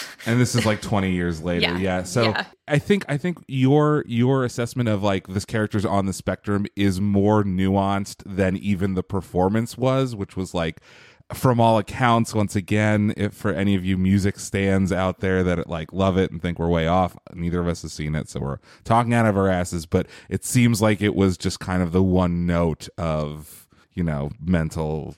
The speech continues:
Speaker 2: mental handicap.
Speaker 1: Yeah, I mean, we've,
Speaker 2: Yeah.
Speaker 1: we have come a long way culturally in the way that we talk about who we should be casting,
Speaker 2: Mm-hmm.
Speaker 1: um, in roles where, um, you know, the, the characters have, are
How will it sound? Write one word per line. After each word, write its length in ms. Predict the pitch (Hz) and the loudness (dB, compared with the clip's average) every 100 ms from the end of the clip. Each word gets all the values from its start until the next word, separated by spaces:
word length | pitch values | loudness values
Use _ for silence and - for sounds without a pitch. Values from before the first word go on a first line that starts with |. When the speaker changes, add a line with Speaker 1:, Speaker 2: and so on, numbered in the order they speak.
| _ | _
Speaker 2:
mental 380 | 85 85 76 73 | -2 0 -2 -6
handicap. 340 | 78 73 73 | -6 -8 -2
Speaker 1:
Yeah, 200 | 294 220 | 2 2
I 60 | 208 | 2
mean, 160 | 220 226 | 2 2
we've, 240 | 233 220 | 2 0
Speaker 2:
Yeah. 160 | - - | -6 -8
Speaker 1:
we 340 | 220 220 233 | -4 0 2
have 380 | 220 214 190 - - | 4 2 0 -6 -6
come 220 | 226 208 | 0 2
a 40 | |
long 220 | 196 180 | 4 2
way 260 | 185 175 180 | 2 2 0
culturally 640 | 175 196 180 - 185 180 | -2 -6 -4 -4 -4 -2
in 100 | 170 170 | -2 -4
the 60 | |
way 120 | 165 | -4
that 100 | 170 | -4
we 80 | 175 | -6
talk 300 | 175 175 170 | -2 -2 -2
about 460 | 170 160 156 156 - | -2 2 2 2 -2
who 540 | 190 175 160 160 175 - - 87 - | -6 -6 -6 -8 -12 -18 -20 -18 -8
we 160 | 196 | -2
should 160 | 190 165 | -2 -2
be 80 | 190 | -4
casting, 840 | - 170 - 120 98 82 80 76 | 0 0 0 0 0 0 -2 -4
Speaker 2:
Mm-hmm. 60 | 180 | -4
Speaker 1:
um, 320 | 175 165 - | -4 -4 -8
in 440 | - 175 165 165 170 | -6 -4 -4 -6 -4
roles 540 | 170 165 165 165 - - - - - _ | 0 0 0 0 -4 -6 -14 -20 -20 _
where, 560 | 202 180 170 165 156 156 | -6 0 0 0 -2 -4
um, 480 | 160 156 160 147 156 - _ _ _ - | -4 -2 -2 -4 -8 -16 _ _ _ -10
you 80 | 175 | -8
know, 80 | |
the, 280 | 160 175 165 | -4 -2 -2
the 220 | - 165 156 | -2 -4 -4
characters 760 | - 220 196 196 190 175 175 - | 2 4 4 0 0 0 0 0
have, 420 | 175 165 160 165 | 2 2 0 -2
are 280 | 185 170 160 | 0 0 -2